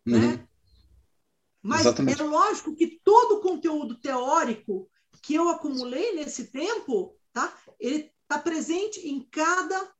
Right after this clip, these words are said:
Speaker 2: detalhe que eu faço.
Speaker 1: Com certeza,
Speaker 2: Em cada
Speaker 1: é uma
Speaker 2: ponto de tinta que eu coloco.
Speaker 1: Exato. E, e, e tem uma coisa que eu costumo comentar com os alunos, ou comentar,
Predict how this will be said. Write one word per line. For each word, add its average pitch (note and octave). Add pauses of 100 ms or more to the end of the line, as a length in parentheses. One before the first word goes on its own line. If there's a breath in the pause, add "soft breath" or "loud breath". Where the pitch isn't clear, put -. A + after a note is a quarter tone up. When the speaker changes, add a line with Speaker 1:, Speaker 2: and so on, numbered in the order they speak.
(100)
Speaker 2:
detalhe C4+
que -
eu F#4+
faço. G3 (180)
Speaker 1:
Com -
certeza, E3
Speaker 2:
Em B2+
cada C3+
Speaker 1:
é -
uma C3
Speaker 2:
ponto E4
de E4
tinta D#4+
que E4
eu D#4+
coloco. C4+
Speaker 1:
Exato. C3+
E, A2+
e, A#2+
e A#2
tem C#3
uma D#3+
coisa D#3
que C#3
eu B2+
costumo B2+
comentar A#2+
com G#2+
os G2+
alunos, A2
ou G#2+
comentar, A2+